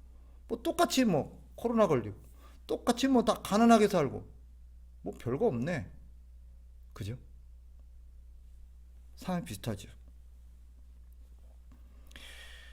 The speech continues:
그렇습니까? 이스라엘 백성들의 패배는,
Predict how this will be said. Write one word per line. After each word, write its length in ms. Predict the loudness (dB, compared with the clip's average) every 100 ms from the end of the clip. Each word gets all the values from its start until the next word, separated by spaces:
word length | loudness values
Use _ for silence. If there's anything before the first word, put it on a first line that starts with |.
| -20 -20 -20 -20 -20 -20 -20 -20 -20 -20 -12
그렇습니까? 680 | -2 0 0 0 0 -2 -4 -18 -20 -20 -20 -20 -20 -20 -20 -20 -20 -20 -18 -20 -20 -20 -20 -20 -20 -20 -10 -4
이스라엘 320 | 6 8 8
백성들의 600 | 6 2 0 4 4 2
패배는, 540 | 2 4 4 4 0